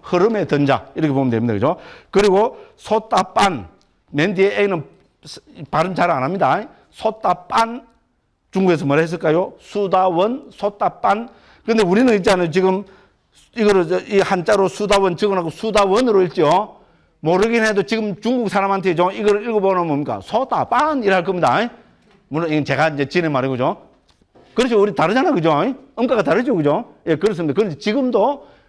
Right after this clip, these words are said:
거의 예외 없이 아마 모르긴 해도 거의 백 프로 있잖아. 소따 빤, 여기 가깝게 할 겁니다. 그죠? 중국말 좀 그렇대요. 그죠? 예, 그래서, 그죠? 이제 수-, 수다원으로 음력 한, 아, 수다원으로 한 것은 음력이고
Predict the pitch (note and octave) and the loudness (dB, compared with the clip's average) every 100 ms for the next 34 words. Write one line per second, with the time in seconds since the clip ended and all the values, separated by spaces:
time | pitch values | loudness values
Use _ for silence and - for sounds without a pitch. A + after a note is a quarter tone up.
0 | _ - E3+ D4 E3 D#3+ G3 D3 F#3 D3+ | _ 0 2 2 2 2 0 0 0 0
1 | D#3 C#3+ B2+ F#3 A#3+ A3+ A#3+ A2+ - - | 0 0 0 2 2 0 0 -2 -8 -20
2 | _ _ - D#3 C4 E3+ E3 E3+ C#3+ B2 | _ _ -4 -2 0 -2 -2 -4 -2 -4
3 | G#2+ - A3 F#3+ - G#3 A3 A#3+ D#3 C#3 | -4 -6 -4 -4 -2 -2 -4 -6 -4 -2
4 | C#3+ A#2 G#3 F3+ C#3 - C3+ D#3+ C3+ G#2 | -4 -4 -2 -2 -2 -6 -6 -4 -4 -2
5 | D3 - - _ _ _ _ _ _ - | -4 -4 -16 _ _ _ _ _ _ -2
6 | F3+ D3+ D3 D#3 B2+ E3 C#3 A2+ A2+ - | 0 2 0 -2 -2 -2 -2 -2 -6 -8
7 | - _ A2+ G2 - - F3 D3+ A#2 G#2+ | -18 _ -4 -4 -4 -2 0 2 0 0
8 | F#3 - - - - D3 - - _ _ | -2 -6 -20 -20 -4 -4 -4 -12 _ _
9 | - - - D3 - F#3+ G3 F#3 D#3+ D3+ | -20 -20 -16 -4 2 4 4 2 2 0
10 | D#3 F3 D#3+ C#3+ - - - D#3+ D#3+ B2+ | -2 -4 -2 -2 -4 -10 -4 -4 0 -2
11 | B2 G3 G3 G3+ D#3+ C#3 D#3+ C#3+ E3 G3 | 0 0 0 0 -2 -2 -6 -6 -8 -10
12 | _ _ G#3 G#3 D3+ A#2 G#2+ D3+ G#3+ | _ _ 0 2 2 0 0 0 -2